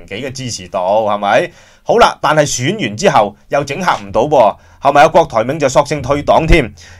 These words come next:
咁啊喺呢一個民眾黨同埋親民黨嘅造勢大會當中，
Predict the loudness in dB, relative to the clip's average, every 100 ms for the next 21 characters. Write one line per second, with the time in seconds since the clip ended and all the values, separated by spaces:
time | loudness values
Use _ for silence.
0 | -4 2 4 4 2 2 2 2 2 -2
1 | -2 2 2 2 0 -2 0 0 -2 0
2 | 0 2 0 0 2 2 4 0 2 0
3 | 0 -2 -2